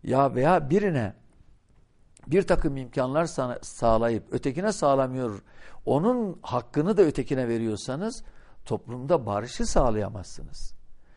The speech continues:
Zaten o zaman zengin fakir arasındaki uçurum artacağı için ve hele hele manevi duyguları da ortadan kaldırırsanız, materyalizme iyice sokarsanız o zaman, e, fakir insanların zengin insanlara diş bilememesi mümkün değil.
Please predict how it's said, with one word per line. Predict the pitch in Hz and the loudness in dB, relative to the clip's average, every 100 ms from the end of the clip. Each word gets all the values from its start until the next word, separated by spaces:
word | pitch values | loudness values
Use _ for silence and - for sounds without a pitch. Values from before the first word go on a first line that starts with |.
| - - | -20 -8
Zaten | 110 143 151 143 | 2 4 4 0
o | 127 | -4
zaman | 117 135 147 | -2 -2 -2
zengin | 113 117 120 165 | -2 -4 -4 -6
fakir | - 127 - | -4 -4 -4
arasındaki | 139 123 - - 120 113 - | -4 0 2 2 2 -8 -10
uçurum | 117 - 131 139 | -10 -6 -4 -4
artacağı | - 117 110 123 135 123 | -4 -4 -4 -4 0 0
için | 110 165 175 - - - - - | -2 -6 -8 -10 -20 -20 -18 -4
ve | 123 135 - - - - | 4 4 4 -4 -20 -8
hele | 113 147 175 | 0 4 4
hele | 139 135 120 - - - - | 4 0 -2 -10 -18 -16 -12
manevi | 120 120 123 127 123 147 196 175 - - 107 | -4 -2 -2 -2 -4 -4 -4 -4 -8 -10 -6
duyguları | 120 113 127 131 120 | -4 -2 0 0 0
da | |
ortadan | 123 113 120 127 180 165 | -2 -4 -4 -4 -4 -4
kaldırırsanız, | 127 113 113 110 - 117 117 107 | -4 -2 -2 -4 -6 -8 -8 -8
materyalizme | 107 110 - 120 120 123 113 117 117 | -6 -4 -4 -2 -2 -2 -4 -8 -2
iyice | 151 135 120 | -2 0 -2
sokarsanız | - 110 110 101 113 156 208 - - - - - | -4 -2 -2 -2 -4 -6 -8 -10 -20 -20 -20 -14
o | - | -6
zaman, | 117 127 147 156 - - - - | -2 0 0 0 -4 -20 -20 -8
e, | - 123 113 | 2 4 4
fakir | - 123 - 233 | 2 -2 0 -2
insanların | 165 131 - 139 135 135 139 | -2 -4 -2 0 2 0 -2
zengin | 120 117 127 156 185 | -4 -4 -2 -4 -4
insanlara | 147 - 135 127 127 123 | -6 -4 -2 0 0 -2
diş | 147 175 - | -4 -6 -4
bilememesi | 139 131 120 113 117 | -2 -2 -6 -8 -10
mümkün | 110 - 117 | -10 -8 -8
değil. | 87 87 | -8 -12